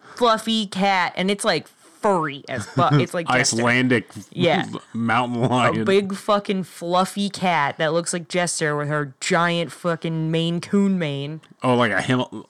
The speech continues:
Speaker 2: is it a Himalayan that's, like, extra fluffy?
Speaker 1: I don't know. It,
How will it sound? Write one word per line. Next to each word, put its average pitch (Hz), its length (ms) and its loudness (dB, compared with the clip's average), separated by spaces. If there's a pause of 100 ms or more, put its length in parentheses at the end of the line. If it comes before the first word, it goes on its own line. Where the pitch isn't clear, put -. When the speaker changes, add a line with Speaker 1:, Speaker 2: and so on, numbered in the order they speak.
(100)
Speaker 2:
is 117 140 -6
it 110 100 -2
a 98 40 -6
Himalayan 120 480 -2
that's, 117 140 -6
like, 104 160 -2
extra 104 340 -4
fluffy? 120 440 -4 (320)
Speaker 1:
I 139 80 -8
don't 139 120 -8
know. 104 160 -14 (120)
It, - 160 -10